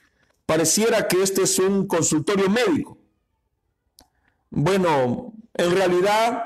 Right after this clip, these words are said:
sí lo es. Sí es un consultorio médico. Eh, cuando se escuchó por las noticias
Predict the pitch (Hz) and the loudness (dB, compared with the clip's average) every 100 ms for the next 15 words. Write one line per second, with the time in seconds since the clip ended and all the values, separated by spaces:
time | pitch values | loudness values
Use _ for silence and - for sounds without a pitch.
0 | - - _ _ _ _ _ - - - | -12 -20 _ _ _ _ _ -8 -2 0
1 | 240 202 151 120 - - - - _ _ | 2 2 2 2 -2 -4 -8 -14 _ _
2 | _ _ _ _ _ _ _ _ _ _ | _ _ _ _ _ _ _ _ _ _
3 | _ _ _ - - 180 170 196 190 - | _ _ _ -6 -2 2 2 2 0 -2
4 | 175 170 165 151 143 123 165 160 160 156 | -2 0 0 0 0 0 0 2 2 0
5 | 135 117 95 - - _ _ _ _ _ | 0 0 -2 -4 -16 _ _ _ _ _
6 | _ - _ _ _ _ _ _ _ _ | _ -20 _ _ _ _ _ _ _ _
7 | _ _ _ _ - - 143 202 190 180 | _ _ _ _ -6 -6 -2 -2 0 0
8 | 185 180 170 165 165 - 185 - 202 240 | 2 2 2 0 0 0 -2 -2 -2 -2
9 | 269 254 214 175 165 160 226 - 160 180 | -2 0 0 0 -2 -2 -2 0 0 -2
10 | - - - | -4 -8 -12